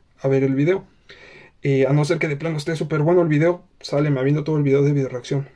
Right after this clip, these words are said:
¿va? Entonces, este, pues creo que nada más, ¿sale? Eh, gracias por ver este video. Eh, ahí les spoileo cosas,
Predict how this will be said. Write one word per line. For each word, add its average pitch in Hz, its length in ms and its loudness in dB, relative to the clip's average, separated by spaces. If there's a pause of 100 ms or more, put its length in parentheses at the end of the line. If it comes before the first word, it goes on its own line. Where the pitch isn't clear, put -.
(140)
¿va? - 160 -10 (580)
Entonces, 156 400 -2
este, 139 560 -2
pues 139 160 -4
creo 175 120 0
que 202 80 2
nada 180 180 0
más, 196 360 -6 (380)
¿sale? - 300 -10 (340)
Eh, 131 360 -4
gracias 147 160 -2
por 139 180 -4
ver 160 120 2
este 160 160 -4
video. 151 300 2 (460)
Eh, 139 360 0
ahí 151 80 -2
les 147 180 -2
spoileo 143 420 -2
cosas, 190 500 -4